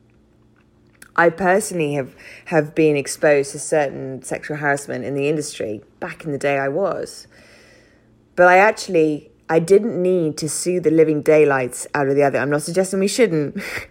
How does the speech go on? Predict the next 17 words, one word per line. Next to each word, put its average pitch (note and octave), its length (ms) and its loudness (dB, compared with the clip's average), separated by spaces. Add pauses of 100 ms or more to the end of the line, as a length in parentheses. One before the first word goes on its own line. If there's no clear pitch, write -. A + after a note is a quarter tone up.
(120)
<laughs> - 440 -20
but E3+ 100 2
I'm F#3 160 4
also G3 280 0
suggesting C#3+ 800 0
that - 180 -6
the D3+ 80 2
greatest F3 400 4
healing D#3 260 2
I C3+ 120 0
got D#3 320 2
was C#3+ 160 -4
not D3+ 180 -2
watching E3 340 -2
someone C#3 380 -6
be, C3+ 500 -6
um, B2+ 720 -10